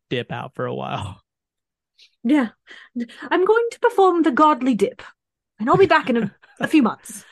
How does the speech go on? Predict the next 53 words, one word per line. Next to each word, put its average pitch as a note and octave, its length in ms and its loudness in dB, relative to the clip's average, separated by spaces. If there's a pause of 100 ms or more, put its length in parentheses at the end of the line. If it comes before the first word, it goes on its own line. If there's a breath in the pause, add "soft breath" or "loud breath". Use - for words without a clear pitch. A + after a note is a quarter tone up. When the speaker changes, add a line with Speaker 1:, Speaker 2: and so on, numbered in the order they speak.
(180 soft breath)
Speaker 1:
Right. F#3+ 180 -2
Yeah. E3 120 0
Speaker 2:
<laughs> E3+ 280 -4
Speaker 1:
It F3+ 40 -2
usually F#3+ 380 -4
lasts C3 300 -6
a C#3 60 -10
few C3+ 180 -8
months, A2 340 -10
uh, B2 200 -6
but A#2+ 140 -6
it B2+ 40 -10
can C#3 140 -8
sometimes D3+ 440 -6
take B2+ 220 -8
several A#2+ 300 -8
Speaker 2:
Hey. A2+ 80 -8
Speaker 1:
years B2 480 -4
before B2 280 -10
the A#2 100 -6
deity A#2 340 -6
can G3+ 160 -10
Speaker 2:
Ooh. G3+ 100 -8
Speaker 1:
resume A#2 500 -6
its A#2 120 -14
form. B2+ 400 -10 (680 soft breath)
Uh, B2 240 -8
and C3 180 -6
during C3+ 300 -6
this F3+ 180 -6
time, G#2+ 460 -8
the B2+ 120 -6
deity's C3+ 360 -4
power A#2+ 380 -6
is A2+ 160 -12
weaker, C3 420 -6
but, B2 260 -8
you C3 120 -6
know, A2+ 80 -4
it's - 260 -12 (300)
not D#3 180 -6
like A#2+ 140 -8
he C#3+ 80 -10
doesn't A2+ 240 -6
exist, A#2 420 -8
but A#2+ 140 -8
it's, - 260 -16 (560)
it's C3+ 160 -6
definitely, D3 680 -4
Speaker 2:
Right. - 100 -12
Speaker 1:
you D3 180 -10
know, A#2+ 240 -8 (120)
somewhat C3 680 -6